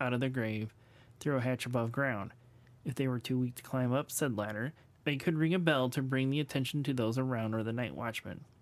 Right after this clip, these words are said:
John Kirchbaum would go on to create a device that would indicate people were alive, but not allow them to escape on their own.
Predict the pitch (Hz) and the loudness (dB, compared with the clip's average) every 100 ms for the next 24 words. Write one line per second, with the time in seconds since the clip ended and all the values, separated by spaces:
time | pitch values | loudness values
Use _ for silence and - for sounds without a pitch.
0 | - - - - 180 202 - 214 - 147 | -20 -20 -12 4 6 6 2 0 2 2
1 | 143 135 131 139 147 147 151 147 - 147 | 4 4 4 4 4 4 2 0 0 2
2 | 143 127 131 123 135 123 127 156 156 - | 2 2 2 2 2 2 4 4 4 2
3 | 110 - 131 143 135 143 123 156 120 117 | -2 2 0 2 2 4 4 4 4 2
4 | 120 151 160 113 147 135 131 131 120 - | 2 2 2 2 4 4 2 0 -2 -2
5 | 110 - 113 131 160 107 | -4 -2 0 2 2 2